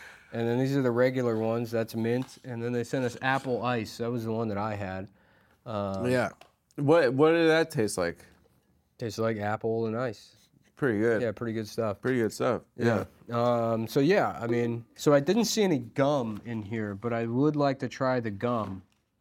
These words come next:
Speaker 1: um, 'cause they also offer gum if you like nicotine gum. Now, uh, what I, what I use nicotine for is to not, uh,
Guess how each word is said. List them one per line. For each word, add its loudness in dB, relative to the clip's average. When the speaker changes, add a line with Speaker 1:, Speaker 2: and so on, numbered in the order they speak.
Speaker 1:
um, -2
'cause -8
they 4
also 4
offer 2
gum 2
if -8
you 2
like 6
nicotine 0
gum. 0
Now, 0
uh, 2
what 0
I, 6
what 2
I 6
use 0
nicotine 0
for 0
is -6
to -4
not, -6
uh, -12